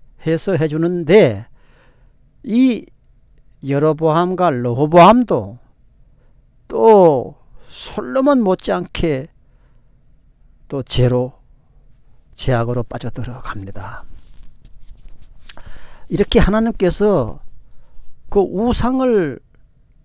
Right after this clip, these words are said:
섬기고 우상에게 마음이 뺏긴 사람은 하나님께서 역겨워서 뭐,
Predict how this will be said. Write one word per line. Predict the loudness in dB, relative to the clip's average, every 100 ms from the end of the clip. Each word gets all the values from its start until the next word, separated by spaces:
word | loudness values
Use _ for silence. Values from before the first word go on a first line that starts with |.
| _
섬기고 | -14 -10 -8 -4 0 0 -2
우상에게 | -4 -4 -2 -2 -2
마음이 | -2 -2 -2 -4
뺏긴 | -6 -8 -8 -6
사람은 | -2 -2 -2 -4 -6
하나님께서 | -8 -8 -8 -10 -10 -6 -6 -6 _ _ -20 -20 _ -20 -2
역겨워서 | -2 -2 -6 -8 0 2 4 2 0 _ _ _ _ _
뭐, | -8 -6